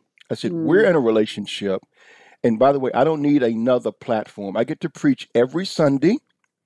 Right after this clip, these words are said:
Speaker 1: I get to do Bible study on Wednesdays. I get to preach in other places throughout the country. So I don't need another space to proclaim. So I appreciate the invitation,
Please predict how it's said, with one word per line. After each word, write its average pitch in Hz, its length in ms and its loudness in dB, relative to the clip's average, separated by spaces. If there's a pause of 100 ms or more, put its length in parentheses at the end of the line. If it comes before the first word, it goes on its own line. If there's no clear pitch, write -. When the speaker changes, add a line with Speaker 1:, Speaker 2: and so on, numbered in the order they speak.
(460)
Speaker 1:
I 113 140 4
get 117 220 2
to 113 80 -8
do 117 120 -4
Bible 131 400 2
study 147 280 2
on 127 220 -2
Wednesdays. 165 540 0
I 117 120 0
get 120 220 -6
to 113 80 -10
preach 135 380 -4
in 123 120 -6
other 117 280 0
places 131 540 -2
throughout - 240 -4
the - 80 -14
country. 123 440 -6 (300)
So - 160 -8
I 147 100 2
don't 190 200 0
need 160 160 4
another 127 560 2
space - 800 -2 (440)
to 123 120 -6
proclaim. 95 840 -8 (680)
So - 200 -6
I 123 160 4
appreciate 151 560 -2
the 123 80 -4
invitation, 110 800 -4